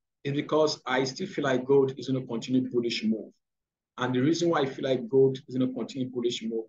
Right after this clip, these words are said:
is because gold has a different price action from the rest. If you observe, gold has really been, you know, trading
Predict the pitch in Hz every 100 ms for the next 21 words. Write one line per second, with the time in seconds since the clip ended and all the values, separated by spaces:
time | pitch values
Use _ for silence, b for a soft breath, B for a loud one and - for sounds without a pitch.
0 | - 123 123 - 127 123 - 165 147 139
1 | 123 110 131 - - 131 127 120 - 120
2 | - 117 110 110 110 107 107 - - _
3 | _ _ 113 127 123 - 143 147 - 143
4 | 147 123 117 127 127 120 117 113 107 _
5 | 107 - - 117 117 - _ - 139 139
6 | -